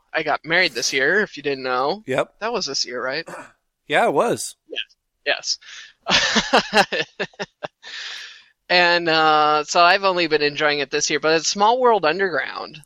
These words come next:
Speaker 2: Oh, I like it.
Speaker 1: Which is, uh, basically the underground version of the popular game Small World that we've talked about a billion times on this podcast.
Speaker 2: Yep.
Speaker 1: But I, I think this is a better, just the gameplay elements are better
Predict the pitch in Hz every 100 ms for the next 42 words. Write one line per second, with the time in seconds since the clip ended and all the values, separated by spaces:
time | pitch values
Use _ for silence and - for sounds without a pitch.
0 | - 104 165 190 92 90 - 101 - -
1 | _ _ _ _ _ - 190 180 196 180
2 | 170 160 160 156 151 143 135 131 135 131
3 | _ _ _ _ _ _ _ _ _ 208
4 | 226 269 - 240 226 208 208 196 202 214
5 | 220 196 202 190 180 170 147 175 202 190
6 | 165 156 151 135 147 160 156 175 156 151
7 | 151 143 - 165 165 170 139 135 143 160
8 | - 147 - 127 - 147 127 127 - -
9 | 147 135 135 135 143 135 139 139 143 -
10 | 127 139 - 135 120 - - 120 147 -
11 | _ _ 175 202 190 226 269 269 285 370
12 | 294 269 247 185 170 170 165 151 139 -
13 | 143 - - - _ _ - 170 - 170
14 | 175 190 - 175 160 156 165 170 175 156
15 | 156 151 160 156 156 151